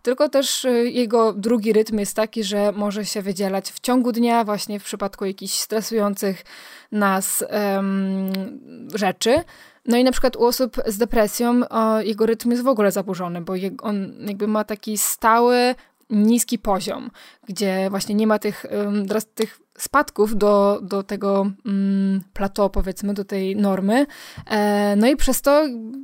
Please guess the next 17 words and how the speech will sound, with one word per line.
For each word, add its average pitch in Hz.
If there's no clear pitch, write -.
gdzieś 247
ten 247
organizm 226
cały 226
czas 233
myśli, 220
że 214
jest 220
w -
stanie 208
zagrożenia 202
i 202
zaczynają 202
się 202
właśnie 190
tutaj 202
schody. 190